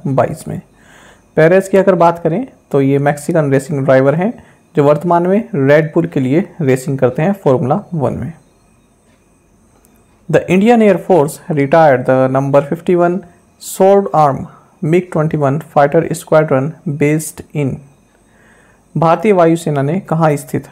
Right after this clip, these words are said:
नंबर फिफ्टी वन Sword आर्म मिग ट्वेंटी वन लड़ाकू squadron को सेवानिवृत्त किया है? Options आपके सामने हैं। सही answer option D है,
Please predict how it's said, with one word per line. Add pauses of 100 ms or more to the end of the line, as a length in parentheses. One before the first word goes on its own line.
(380)
नंबर (260)
फिफ्टी
वन (160)
Sword
आर्म (720)
मिग
ट्वेंटी
वन
लड़ाकू
squadron
को
सेवानिवृत्त (280)
किया
है? (100)
Options
आपके
सामने
हैं।
सही
answer (440)
option
D
है,